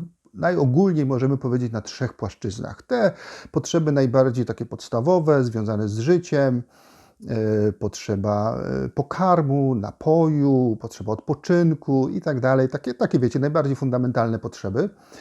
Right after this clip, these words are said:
Potem można iść troszeczkę wyżej, a więc mamy już potrzeby takie psychiczne, potrzeby społeczne.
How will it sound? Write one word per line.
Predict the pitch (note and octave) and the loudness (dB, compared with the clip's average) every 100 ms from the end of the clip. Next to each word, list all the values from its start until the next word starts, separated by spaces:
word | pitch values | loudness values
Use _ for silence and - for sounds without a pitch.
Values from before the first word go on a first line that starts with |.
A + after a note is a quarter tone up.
| - | -8
Potem | - G#3+ G3+ | -2 0 2
można | E3 E3 | 2 0
iść | D#3+ - | -4 -4
troszeczkę | C#3 B2+ - G#2+ | -4 -4 -2 0
wyżej, | A#2 C#3+ F3+ | 2 2 2
a | C#3 | 0
więc | B2+ - | 0 0
mamy | A#2+ | 0
już | A#2 | 0
potrzeby | - A2 G#2+ G#2+ | -4 -8 -4 -4
takie | - A2 | -4 -8
psychiczne, | - D3+ D3+ D#3 - D3+ C#3 | -4 -2 0 -2 -4 -4 -4
potrzeby | C3+ - G#2 - | -4 -6 -8 -10
społeczne. | - - C#3+ D3+ D3 - D3 C#3 C#3 C3+ | -6 2 6 6 4 -4 -2 2 2 0